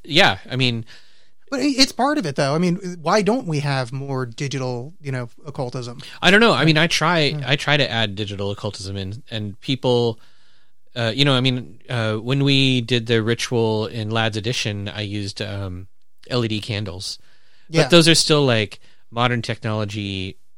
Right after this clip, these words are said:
Speaker 1: imitating
Speaker 2: Imitating, yeah.
Speaker 1: old technology.
Speaker 2: But, but also, so the last episode we did together, uh, on the Alexcast, alexcast dot com, um,
Speaker 1: <laughs>
Speaker 2: I think this is on your feed as well, but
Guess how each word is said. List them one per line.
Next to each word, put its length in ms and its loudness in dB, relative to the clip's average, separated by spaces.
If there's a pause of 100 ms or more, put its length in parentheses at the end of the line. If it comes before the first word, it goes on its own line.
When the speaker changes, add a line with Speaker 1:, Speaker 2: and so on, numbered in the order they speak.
Speaker 1:
imitating 680 0
Speaker 2:
Imitating, 400 -6
yeah. 180 -10
Speaker 1:
old 280 -2
technology. 600 -6
Speaker 2:
But, 100 -10
but 100 0
also, 440 2
so 460 -2
the 160 -4
last 240 0
episode 260 -2
we 60 2
did 100 -2
together, 520 0
uh, 280 0
on 140 0
the 80 2
Alexcast, 460 -2
alexcast 400 -6
dot 100 -8
com, 180 -4 (440)
um, 280 2
Speaker 1:
<laughs> 420 -4
Speaker 2:
I 100 6
think 160 6
this 40 2
is 100 4
on 100 4
your 120 4
feed 180 -2
as 100 -2
well, 140 2
but 180 0